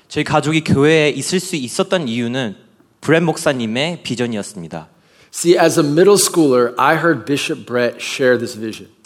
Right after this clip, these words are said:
Speaker 1: 저는 중학-, 중학생 때 브렛 목사님께서 이 비전을 말씀하시는 것을 들었습니다.
Speaker 2: Of seeing Washington, D C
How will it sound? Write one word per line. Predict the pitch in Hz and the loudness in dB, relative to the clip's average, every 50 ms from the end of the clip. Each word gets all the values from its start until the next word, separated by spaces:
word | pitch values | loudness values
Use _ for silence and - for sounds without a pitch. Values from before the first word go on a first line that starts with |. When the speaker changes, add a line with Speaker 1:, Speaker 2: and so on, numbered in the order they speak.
| _ _ _ | _ _ _
Speaker 1:
저는 | - - 135 135 131 123 117 | -12 -6 -4 0 0 0 0
중학-, | 104 - - 143 156 180 208 202 - - - - - | 0 -2 -2 0 2 0 0 0 -4 -8 -12 -12 -8
중학생 | - - 147 160 180 165 - 151 131 113 - | -4 0 0 0 0 0 -2 -4 -4 -4 -2
때 | 143 143 170 170 - - - | 0 0 0 -2 -6 -12 -6
브렛 | - - 131 120 | -2 0 0 0
목사님께서 | 123 117 - 143 127 123 120 110 - 123 - - 120 110 | -2 -4 -4 -4 -4 -4 -4 -2 -2 -2 0 0 0 0
이 | 107 - 113 113 117 104 117 | 0 0 0 0 -2 -2 -4
비전을 | - - - 123 110 113 | -6 -4 -2 -2 -2 0
말씀하시는 | 107 98 95 92 - - 120 110 - - 107 | 0 0 -2 -2 -4 -6 -6 -6 -6 -6 -8
것을 | 98 92 95 | -8 -8 -8
들었습니다. | 90 - - 98 92 - - 92 82 82 78 80 80 _ _ - | -10 -10 -10 -10 -10 -10 -12 -14 -14 -14 -16 -18 -20 _ _ -4
Speaker 2:
Of | 131 135 127 | -4 -4 -2
seeing | - - - 170 170 175 170 151 139 | -2 0 2 2 4 4 4 4 4
Washington, | 135 143 151 170 170 - - 185 165 151 - 165 151 143 123 | 4 6 6 4 4 2 2 0 0 0 -2 -2 -4 -2 2
D | 139 151 156 | 4 4 4
C | 147 - - - 160 147 135 120 | 4 2 0 2 4 4 4 2